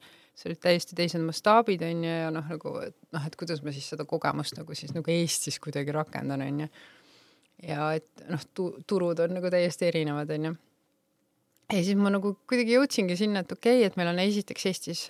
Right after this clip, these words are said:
eriti noh, Saaremaal on meil nii puhas õhk, ütleks, maailma kõige puhtam õhk on siin, on ju. Keskkond, on ju, kõik see, mida me peale määrime, on ju, sisse sööme endale, see on kõik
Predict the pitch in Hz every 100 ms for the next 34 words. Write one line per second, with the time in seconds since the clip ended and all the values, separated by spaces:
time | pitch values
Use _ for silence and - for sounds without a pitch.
0 | - 147 190 180 - 160 151 180 170 160
1 | 139 143 143 151 175 185 170 147 151 156
2 | - - _ - 170 151 - 156 156 156
3 | 127 143 139 160 160 - 151 151 - -
4 | 202 220 233 233 233 269 - - - -
5 | _ - 151 - 165 160 170 165 165 170
6 | - 180 - 180 175 175 170 - 156 156
7 | 156 156 156 160 160 160 160 165 - 160
8 | - 156 160 156 160 160 160 160 - -
9 | - - 156 165